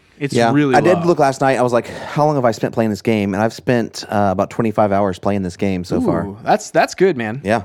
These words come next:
Speaker 1: That's a good amount of time.
Speaker 2: I'm, I'm, I'm really loving it. I'm enjoying it. Um, Destiny has kind of taken, which, I mean, uh, we're not doing news today, but, uh, and it's not really even news, but one of the, uh,
Speaker 1: It's almost a lack of news.
Speaker 2: lack of news. Well, I mean, kind of.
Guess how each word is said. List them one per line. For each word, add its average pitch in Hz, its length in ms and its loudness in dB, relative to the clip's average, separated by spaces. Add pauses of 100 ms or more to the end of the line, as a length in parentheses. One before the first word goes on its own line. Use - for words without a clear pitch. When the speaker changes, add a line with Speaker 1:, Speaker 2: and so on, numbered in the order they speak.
(120)
Speaker 1:
That's 190 140 -6
a 240 40 -4
good 214 120 2
amount 190 140 2
of 160 60 -6
time. 123 280 -6
Speaker 2:
I'm, 131 180 2 (100)
I'm, 185 320 2
I'm 156 180 2
really 151 220 4
loving 107 220 2
it. 82 40 0
I'm 110 140 0
enjoying 120 360 0
it. 123 180 -2 (300)
Um, 107 440 2 (880)
Destiny 139 400 0
has 127 140 0
kind 123 220 0
of 104 60 -4
taken, 123 280 0
which, 113 180 -4
I 117 140 2
mean, 110 200 -4 (100)
uh, 107 220 -2
we're 110 100 0
not 113 120 0
doing 107 200 -2
news 107 260 -2
today, 92 240 -2
but, 98 220 -4 (440)
uh, 101 240 4
and 107 120 0
it's 120 100 -2
not 131 100 2
really 104 160 0
even 95 220 -4
news, 101 380 0
but 95 240 -2
one 104 160 0
of 98 80 -4
the, 101 260 0
uh, 90 260 0 (320)
Speaker 1:
It's 196 240 0
almost 233 440 0
a 170 80 4
lack 156 340 0
of 151 160 0
news. 120 160 -2
Speaker 2:
lack 131 340 2
of 117 80 -2
news. 117 200 2
Well, 139 220 4
I 127 40 4
mean, 123 140 -2
kind 107 200 0
of. 90 160 -6